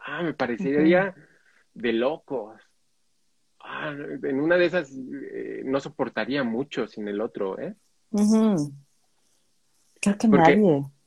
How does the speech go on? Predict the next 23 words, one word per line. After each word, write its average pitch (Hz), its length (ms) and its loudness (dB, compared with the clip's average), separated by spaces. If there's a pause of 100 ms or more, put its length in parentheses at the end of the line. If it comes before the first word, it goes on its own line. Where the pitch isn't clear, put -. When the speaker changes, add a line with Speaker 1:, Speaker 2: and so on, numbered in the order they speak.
(220)
Speaker 1:
porque 139 300 2
de 135 160 2
verdad, 131 540 0
¿sabes? 160 300 -10
O 143 60 -20
sea, 143 300 -14 (480)
yo 135 200 -4
sí 185 140 -8
me 180 100 -6
he 160 40 -10
dado 160 240 -10
cuenta 147 380 -10
cómo 151 480 -6 (160)
el 117 320 -2
otro 147 520 -4
le 113 200 -6
da 127 120 -4
mucha 147 420 -6
pasión 135 760 -4 (100)
a 120 100 -6
lo 110 200 -4
que 98 140 -4
hago. 131 400 -4